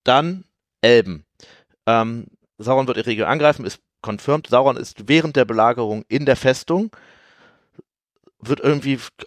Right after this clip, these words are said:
von Col-, Celebrimbor umstellt und verschwindet dann,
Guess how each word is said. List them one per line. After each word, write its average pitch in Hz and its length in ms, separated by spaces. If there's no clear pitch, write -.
von 127 220
Col-, 127 260
Celebrimbor 123 600
umstellt 139 580
und 120 160
verschwindet 156 760
dann, 208 400